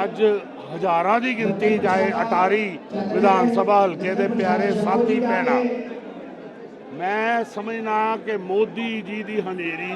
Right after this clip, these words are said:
ਚੱਲ ਰਹੀ ਹੈ। ਅੱਜ ਸੁਸ਼ੀਲ ਜੀ ਦੇ ਪ੍ਰਯਾਸ ਦੇ ਨਾਲ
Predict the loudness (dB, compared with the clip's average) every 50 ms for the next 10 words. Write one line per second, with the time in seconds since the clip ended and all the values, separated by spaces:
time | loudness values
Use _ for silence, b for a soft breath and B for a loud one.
0 | -6 -6 -4 -4 -4 -4 -4 -4 -4 -2 -2 -2 -2 -2 -4 -6 -8 -12 -14 -14
1 | -12 -12 -12 -12 -12 -14 -14 -14 -14 -14 -10 -4 -2 -2 0 0 0 -2 -2 -4
2 | -8 -8 -6 -8 -8 -6 -2 -2 -2 -2 -4 -6 -2 0 0 0 0 -2 -4 -2
3 | 0 0 2 2 0 0 -2 -2 -2 0 2 2 2 2 2 0